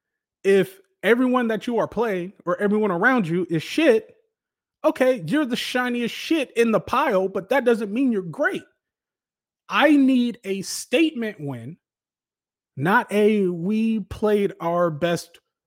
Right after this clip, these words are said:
game to be able to win" game. That's not always gonna work. <laughs> That is not always going to be th-, the, the key to the city. That's not always gonna lead to a seven and oh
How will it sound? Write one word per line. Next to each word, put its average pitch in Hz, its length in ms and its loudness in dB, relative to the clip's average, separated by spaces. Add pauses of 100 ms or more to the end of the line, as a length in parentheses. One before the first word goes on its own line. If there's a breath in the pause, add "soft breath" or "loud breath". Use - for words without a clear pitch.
(360)
game 190 400 4
to 180 200 -2
be 175 240 0
able 160 160 2
to 143 80 -2
win" 151 300 -2
game. 113 260 -18 (760)
That's - 180 -18
not 196 160 -6
always 165 260 -2
gonna 120 180 -16
work. 180 560 -16
<laughs> - 60 -20 (1120)
That 170 200 2
is 220 220 0
not 185 240 -2
always 190 460 0
going 185 280 -2
to 156 100 -6
be 175 360 -4 (760)
th-, 151 380 -12
the, 165 380 2
the 160 240 0
key 214 340 -2
to 185 140 0
the 160 100 -4
city. 175 320 -2
That's 151 300 -4
not 190 180 2
always 202 280 4
gonna 185 160 2
lead 226 440 2
to 190 140 -4
a 170 40 -4
seven 190 420 0
and 170 160 -2
oh 160 260 0